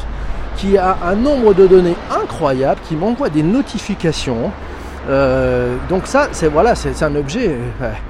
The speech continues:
il n'est pas greffé, hein, je peux l'enlever quand même, c'est formidable, mais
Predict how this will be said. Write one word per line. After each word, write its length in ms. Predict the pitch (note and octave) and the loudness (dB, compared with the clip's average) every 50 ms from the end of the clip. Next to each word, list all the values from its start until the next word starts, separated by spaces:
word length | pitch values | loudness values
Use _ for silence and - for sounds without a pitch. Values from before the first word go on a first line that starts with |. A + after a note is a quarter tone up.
| - - - - - - - | -12 -12 -12 -12 -12 -10 0
il 60 | D#3 | 2
n'est 80 | E3+ F3 | 2 2
pas 120 | - E3+ | 2 0
greffé, 480 | D3+ D#3 E3 E3 - - G3 A#3 C#4 F4+ | 0 0 0 -2 0 0 -2 -2 0 -2
hein, 140 | D#3 E3+ F#3+ | -2 -4 -4
je 80 | - | -6
peux 120 | - D3 D3 | -6 -4 -2
l'enlever 380 | D3 D3+ D#3+ D3+ D#3+ A3 - - | -2 -2 0 2 2 2 2 2
quand 140 | D#3+ C#3+ | -2 -2
même, 140 | E3+ A3+ D4+ | -2 -2 -2
c'est 160 | - - D#3 | -2 -4 -4
formidable, 480 | - - D3+ D3+ D#3 D3+ F3 B3+ C#4 A#3 | -2 -2 -2 -2 0 0 0 0 0 0
mais 100 | E3+ E3 | 0 -2